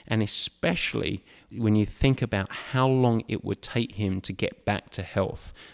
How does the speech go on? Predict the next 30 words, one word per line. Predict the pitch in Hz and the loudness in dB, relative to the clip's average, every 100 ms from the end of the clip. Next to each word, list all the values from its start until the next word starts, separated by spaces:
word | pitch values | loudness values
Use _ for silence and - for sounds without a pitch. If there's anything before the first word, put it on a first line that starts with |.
| - | 0
The | 143 | 2
body | - 190 180 123 | 6 6 6 4
will | 107 104 | 2 -2
typically | - 139 - - - 110 95 - _ | 0 0 0 -4 -2 0 0 -6 _
regress | 107 104 - 107 - - | 4 4 6 4 2 -2
to | 92 | -2
the | 98 | 0
mean. | 95 95 87 90 - - | 2 2 -2 -8 -16 -6
It's | 135 - | -6 0
normal | 127 135 139 127 | 4 6 6 2
to | - | 0
get | 110 - | -2 -4
sickness, | - - - 98 - | -2 -2 -2 -4 -4
it's | - 104 | -4 2
normal | 107 110 95 | 4 4 0
to | - | -4
get | 98 - | -6 -6
cold. | - 113 101 90 - - - - | -6 0 0 0 -4 -16 -20 -4
It's | 101 - | -2 0
not | 117 123 143 - | 2 2 2 0
normal | 117 107 101 95 | 0 2 0 -2
to | 98 - | -6 -4
really | 104 104 123 120 | -2 2 2 2
fall | 107 - 110 | 0 -2 0
into | 98 98 - | 0 -4 -2
a | 98 | -2
cycle | - - 127 120 - 95 85 _ - | 0 0 0 0 -2 -4 -6 _ -6
of | 110 | 0
repeated | 101 - - 208 190 - | 0 4 4 4 2 0
sickness, | - - - 95 95 95 - | -4 -4 -2 -2 -4 -4 -6